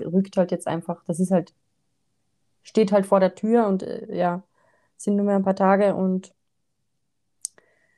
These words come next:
ja, dass die Saison gut wird, dass das Arbeiten lustig wird, dass ich, ähm,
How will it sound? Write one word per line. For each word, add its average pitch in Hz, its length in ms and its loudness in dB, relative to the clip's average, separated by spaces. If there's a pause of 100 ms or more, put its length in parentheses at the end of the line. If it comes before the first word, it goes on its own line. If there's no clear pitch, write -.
(1200)
ja, 254 320 2
dass 220 160 -6
die 226 80 -10
Saison 226 420 -4
gut 240 280 -6
wird, 233 240 -2
dass 226 160 -8
das 226 160 -12
Arbeiten 214 400 -2
lustig 240 500 -4
wird, 226 380 2
dass 208 300 -2
ich, 202 340 -8
ähm, 202 500 -4